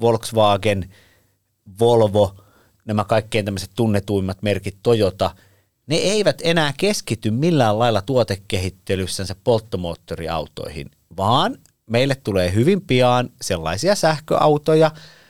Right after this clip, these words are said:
joitten akuilla ajaa viisi kuusisataa kilometriä, ja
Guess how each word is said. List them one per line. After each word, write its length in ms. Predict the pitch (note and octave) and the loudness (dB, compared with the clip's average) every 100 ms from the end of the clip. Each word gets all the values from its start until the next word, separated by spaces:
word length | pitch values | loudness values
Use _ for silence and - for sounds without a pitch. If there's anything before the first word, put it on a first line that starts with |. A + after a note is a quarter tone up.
| _ | _
joitten 500 | A#2+ A#2+ B2 - E3 | 2 2 2 0 0
akuilla 520 | G#2 G2+ B2 C#3 F#3 E3+ | -2 -4 0 2 2 2
ajaa 540 | G#2+ A#2 B2 B2+ - - - | 2 2 2 2 0 -6 -6
viisi 280 | G#2+ G#2+ | -4 -4
kuusisataa 720 | G2+ F#2 F#2 A#2 C#3+ C#3+ D3+ D3 | -6 -6 -4 -2 -4 0 0 0
kilometriä, 720 | D#3+ D3+ D3 C#3+ D#3 D3+ D3+ - _ _ _ _ _ _ - | 0 0 0 -2 0 2 0 -2 _ _ _ _ _ _ -2
ja 280 | A#2+ A#2+ | 2 2